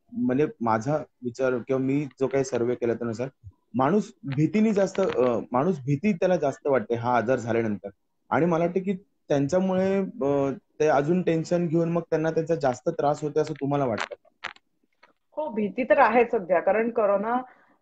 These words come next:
Speaker 2: अ, चं जे statistics बघितलं गेलं तर only म्हणजे mortality त्याची जेवढी आहे ती हायर एज ग्रुपमध्ये आहे आणि,
Speaker 1: हम्म.
Speaker 2: अ, lower age ग्रुपमध्ये म्हणजे younger पॉप्युलेशनमध्ये generally it's as simple as a flu, म्हणजे fever, cough and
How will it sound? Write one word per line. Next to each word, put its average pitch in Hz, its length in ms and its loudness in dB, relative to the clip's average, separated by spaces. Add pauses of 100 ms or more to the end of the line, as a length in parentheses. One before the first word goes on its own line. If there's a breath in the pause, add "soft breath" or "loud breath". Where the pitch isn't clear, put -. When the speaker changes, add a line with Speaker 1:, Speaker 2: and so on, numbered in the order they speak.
(100)
Speaker 2:
अ, 202 200 2
चं 233 120 -2
जे 247 120 4
statistics 233 500 -2
बघितलं 233 360 -2
गेलं 220 180 0
तर 247 100 0
only 240 360 -4 (320)
म्हणजे 247 280 2 (380)
mortality 208 600 0
त्याची 269 260 0
जेवढी 247 280 0
आहे 214 240 0
ती 269 140 -8
हायर 214 300 2
एज 233 220 4
ग्रुपमध्ये 226 380 -2
आहे 156 320 -2 (500 soft breath)
आणि, 214 460 -2
Speaker 1:
हम्म. 214 520 -4
Speaker 2:
अ, 170 160 -4
lower 196 300 4
age 254 160 4 (100)
ग्रुपमध्ये 240 360 -2
म्हणजे 233 220 0
younger 202 320 -2
पॉप्युलेशनमध्ये 240 720 -4
generally 233 380 -4
it's 214 520 -2
as 226 60 4 (120)
simple 240 360 2
as 233 280 -2
a 214 160 4 (340)
flu, 208 200 0 (120)
म्हणजे 180 360 -2 (160)
fever, 214 240 0
cough 202 320 2
and 202 100 -2